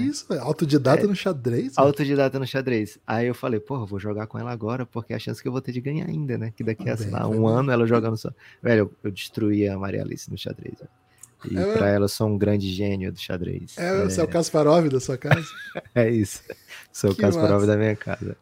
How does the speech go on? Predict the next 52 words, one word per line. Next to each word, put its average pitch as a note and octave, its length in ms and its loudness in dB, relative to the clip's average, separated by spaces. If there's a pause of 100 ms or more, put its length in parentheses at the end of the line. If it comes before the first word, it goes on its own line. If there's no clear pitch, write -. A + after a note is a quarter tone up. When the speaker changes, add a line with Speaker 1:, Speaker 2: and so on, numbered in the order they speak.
(100)
Speaker 1:
Porra, F3+ 140 2
eu D3+ 60 4
preciso G#2+ 180 2
Speaker 2:
Mas G#2 80 4
em A#2 40 8
Speaker 1:
enfrentar C#3+ 200 6
Speaker 2:
breve A2 160 8
Speaker 1:
ela, G#3 120 4
Speaker 2:
sei A2 80 2
Speaker 1:
cara, - 60 0
Speaker 2:
que - 40 -2
eu A2+ 40 0
vou A2 80 4
Speaker 1:
porque C#3+ 160 0
eu, G#2 80 -6
Speaker 2:
perder. G2 120 -14 (480)
Speaker 1:
eu C3 160 -4 (100)
não C#3+ 140 -2
venço C3+ 320 0
Speaker 2:
Agiliza, C#3 640 8
Speaker 1:
ninguém. A2 100 4
Speaker 2:
velho, F#2+ 160 -2
que A2 80 0
ela G#2 120 4
Speaker 1:
Cara, F#3 160 6
Speaker 2:
tá A2 40 6
Speaker 1:
faz D#3+ 140 6
uns - 100 6
Speaker 2:
jogando. D#3 200 10
Speaker 1:
oito A#3 180 6
anos G#3+ 280 4
que - 80 0
eu G3+ 40 6
não G3+ 120 0
venço G3 280 2
uma G3 60 -4
partida F3+ 340 0
de D#3+ 40 -8
xadrez, E3+ 460 0
cara. B2 160 -10
<laughs> - 320 -6
Oito G3 400 8
anos, F3+ 340 4
né, D3+ 140 0
velho? C#3+ 240 -2 (920)
Ô, E3+ 60 6
Lucas, D#3+ 340 10
tem C#3+ 140 2
uma, D3 360 2
tem C#3 140 2
um D#3 440 -4
corte C3+ 480 2